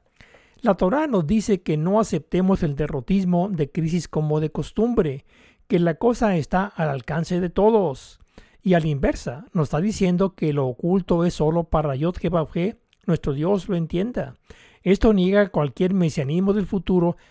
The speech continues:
así como cualquier misticismo de los espacios intersticiales del lenguaje.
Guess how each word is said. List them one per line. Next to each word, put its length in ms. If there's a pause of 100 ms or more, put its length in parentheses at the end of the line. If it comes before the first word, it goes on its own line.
(100)
así 260
como 340
cualquier 540
misticismo 1120
de 160
los 240
espacios 640
intersticiales 1120
del 140
lenguaje. 580